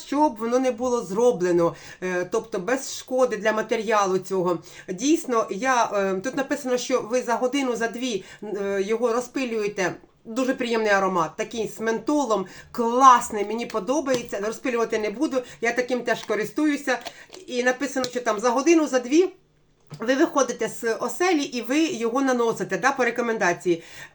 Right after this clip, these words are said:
А я приходжу, коли, е, розуваю взуття, да, я розпилюю відразу. Так я робила з, із іншої компанії, і це, і я ж кажу, це теж Україна, класний, сто п'ятдесят мілілітрів, рекомендую від душі,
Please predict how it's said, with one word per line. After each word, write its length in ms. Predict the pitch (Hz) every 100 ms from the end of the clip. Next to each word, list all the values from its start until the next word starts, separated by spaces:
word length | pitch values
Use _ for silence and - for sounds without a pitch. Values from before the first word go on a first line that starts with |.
| -
А 220 | 247 262
я 300 | 294 494 523 494
приходжу, 680 | 330 - 294 285 - 240 226
коли, 360 | 233 220 202 170
е, 140 | 151 - 175 180 175
розуваю 800 | 226 247 196 214 247 392 453 254
взуття, 560 | 190 226 226 208 165 - - - 175
да, 280 | 233 359 -
я 520 | 202 190 285 381 453 -
розпилюю 580 | 170 - 320 320 277
відразу. 600 | 233 202 220 165 156 160 - _ - _
Так 180 | 311 302
я 120 | 277
робила 340 | 254 220 240 220
з, 20 | -
із 160 | 269
іншої 340 | 403 403 370 339
компанії, 680 | 320 294 302 285 262 254 -
і 340 | 226 220 214
це, 380 | - 359 370 -
і 220 | 247 240 233
я 300 | 220 220 226
ж 120 | -
кажу, 260 | 226 196
це 140 | 190 -
теж 240 | 247 247
Україна, 540 | 233 254 269 339 330 277
класний, 640 | 254 247 285 349 294 262
сто 180 | - 285
п'ятдесят 400 | 254 240 233 208
мілілітрів, 560 | 214 226 311 240 208
рекомендую 720 | 262 269 285 277 269 269 247 214
від 200 | 220 175
душі, 480 | 226 - 294 330